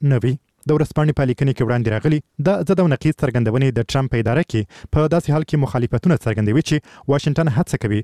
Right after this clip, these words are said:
د افغانستان په اړه یوه نوې هر اړخیزه ستراتیژي جوړه کړي. ورځپاڼه زیاتوي، داسې اندېښنې هم شته چې واشنګټن ښایي د افغانستان په شپاړس کلنه جګړه کې چې له کبله یې تر دوه زره څلور سوه ډېر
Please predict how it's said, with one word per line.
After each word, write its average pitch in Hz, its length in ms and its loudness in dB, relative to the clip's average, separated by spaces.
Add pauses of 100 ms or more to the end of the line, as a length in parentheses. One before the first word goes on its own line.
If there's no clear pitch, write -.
(160)
د 113 120 0
افغانستان 117 420 -2
په 139 80 0
اړه 143 100 0 (360)
یوه 127 200 0
نوې 151 180 0 (300)
هر 117 140 -2
اړخیزه 143 420 -2
ستراتیژي 117 560 0
جوړه 110 380 -2
کړي. 139 120 0 (380)
ورځپاڼه 139 420 0
زیاتوي، 127 280 0 (460)
داسې 208 240 2
اندېښنې 160 400 2
هم 185 160 2
شته - 180 -2
چې 120 120 0
واشنګټن 120 380 -2 (100)
ښایي 165 200 0 (240)
د 120 80 2
افغانستان 120 400 -2
په 120 100 -2
شپاړس 113 380 -2
کلنه 117 260 0
جګړه 113 280 0
کې 143 140 -2
چې 151 80 0 (360)
له 143 40 2 (100)
کبله 151 260 0
یې 110 220 -4
تر 104 140 0
دوه 123 160 0
زره 120 240 -2
څلور 139 260 0
سوه 143 180 0 (380)
ډېر 175 160 0